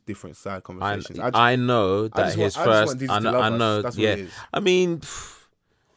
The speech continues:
Speaker 2: that's something that we have to speak to him about.
Speaker 1: Do you know why?
Speaker 2: He
Speaker 1: Because we
Speaker 2: needs to
Speaker 1: had,
Speaker 2: come out and say
Speaker 1: I,
Speaker 2: something
Speaker 1: we had the
Speaker 2: because
Speaker 1: conversation when I was talking about Blacklisted, and for me, that, for me,
Speaker 2: Mm.
Speaker 1: in my humble opinion,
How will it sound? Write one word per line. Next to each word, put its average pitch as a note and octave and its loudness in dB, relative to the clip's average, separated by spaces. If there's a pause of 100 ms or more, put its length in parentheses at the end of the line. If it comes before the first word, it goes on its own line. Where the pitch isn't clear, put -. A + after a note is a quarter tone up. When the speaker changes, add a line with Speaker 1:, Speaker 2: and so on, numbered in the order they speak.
(440)
Speaker 2:
that's D#3 0
something F#3 -4
that G#2 -2
we B2 -4
have A#2 -4
to A2 -12
speak - -12
to F#2 -10
him C3+ -4
about. F2+ -6
Speaker 1:
Do A2 -8
you B2+ 0
know D#3 -2
why? - 0
Speaker 2:
He D#3 4
Speaker 1:
Because D#3+ 2
we C3+ 2
Speaker 2:
needs C#3+ 0
to D3 0
Speaker 1:
had, C#3 0
Speaker 2:
come A2 -2
out G2 -2
and F2 -10
say G2+ -6
Speaker 1:
I, - -4
Speaker 2:
something G2 -6
Speaker 1:
we - -8
had C#3 0
the - 0
Speaker 2:
because - -6
Speaker 1:
conversation B2 -6
when G#2 -8
I G#2 -6
was - -14
talking A#2 -10
about - -10
Blacklisted, G#2 -4
and F#2 -10 (180)
for - -6
me, A#2+ -2
that, A#2+ -4
for A2 -8
me, A#2+ -8
Speaker 2:
Mm. G2 -8
Speaker 1:
in G2+ -8
my A2 -4
humble G#2+ -10
opinion, G2+ -12